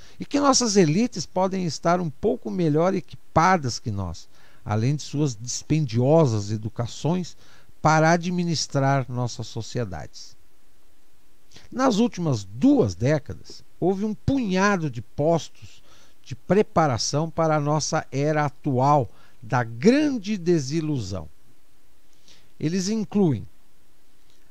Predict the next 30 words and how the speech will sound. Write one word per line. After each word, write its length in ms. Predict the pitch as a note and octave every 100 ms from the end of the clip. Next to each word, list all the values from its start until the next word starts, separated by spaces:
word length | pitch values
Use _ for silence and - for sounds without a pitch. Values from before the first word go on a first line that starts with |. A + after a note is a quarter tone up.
| -
a 140 | E3+ F#3
falta 580 | - B3+ C4 B3+ -
de 120 | G3+ G#3
transparência 1160 | G#3 G#3+ - F#3 D3 D3+ F#3 F#3+ - F#3 F3 B2
na 180 | D3
investigação 1000 | D#3+ D3 D3 - C#3+ B2+ G#2+ - E3+ F#3
do 80 | D#3+
governo 520 | C3+ C3+ A2+ D3 C#3+
americano 680 | C3 B2+ A2+ - C3 D3 C#3+
sobre 280 | - C#3 C#3
os 120 | B2
eventos 540 | C3 G#2 B2+ C#3+ -
em 140 | B2 A#2+
torno 340 | - B2+ C3+
do 140 | A#2 B2
onze 280 | C3+ A2+
de 120 | A2+ -
setembro, 560 | B2+ A2+ A#2 A2+ - - - - - - - -
obscurecida 840 | E3+ - - D3+ A#2+ - E3 E3
por 200 | - C#3+
uma 160 | C#3 B2
controvérsia 720 | C#3 B2+ A#2+ A2 E3+ E3 C#3
paralela 640 | - C#3 B2 A2+ D3 D3
online 580 | B2+ A#2 B2+ E3 E3 C#3+
sobre 380 | B2 - C#3 C3
o 80 | - -
que 120 | B3
ocorreu 420 | A#3 G3+ C#3 E3
naquele 340 | D3+ - C3 A2+
dia. 220 | F2+